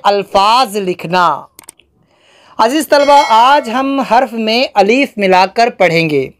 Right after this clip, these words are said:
आप हर्फ की आवाज़ें जान चुके हैं, अब अलिफ मिलाने के बाद उनकी आवाज़ में क्या तब्दीली आती है, ये देखते हैं।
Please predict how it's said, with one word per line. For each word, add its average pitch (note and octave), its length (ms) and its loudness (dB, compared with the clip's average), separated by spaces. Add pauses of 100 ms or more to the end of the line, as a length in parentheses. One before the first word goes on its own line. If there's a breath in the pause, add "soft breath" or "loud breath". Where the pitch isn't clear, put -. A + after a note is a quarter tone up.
(800 soft breath)
आप A3+ 280 0
हर्फ A3 320 -2
की C#4+ 80 -4 (100)
आवाज़ें G3 440 2
जान F#3+ 260 -2
चुके A3 300 -2
हैं, C4+ 260 0 (320 soft breath)
अब A#3 280 -2
अलिफ B3+ 280 2
मिलाने A#3 340 2
के B3 140 0
बाद A3+ 400 2
उनकी A3 360 -4 (120)
आवाज़ G3 400 4
में B3 140 -4
क्या G#3+ 300 -2
तब्दीली G#3+ 480 -4 (260)
आती C4 280 0
है, B3+ 140 0
ये B3 140 0
देखते E3 360 -2
हैं। B2+ 220 -8